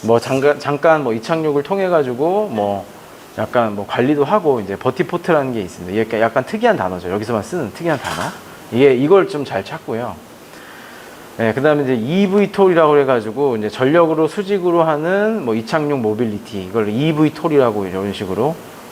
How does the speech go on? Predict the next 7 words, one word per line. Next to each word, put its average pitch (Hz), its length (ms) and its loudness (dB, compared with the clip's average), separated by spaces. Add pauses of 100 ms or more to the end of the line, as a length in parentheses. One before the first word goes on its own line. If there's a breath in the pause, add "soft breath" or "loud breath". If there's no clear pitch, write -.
(100)
예, 87 240 -4
적기-, 104 360 -6
적기도 104 360 -4
합니다. 107 360 -6 (200)
예, 80 440 -12
이브이 95 240 -4
톨. 110 300 2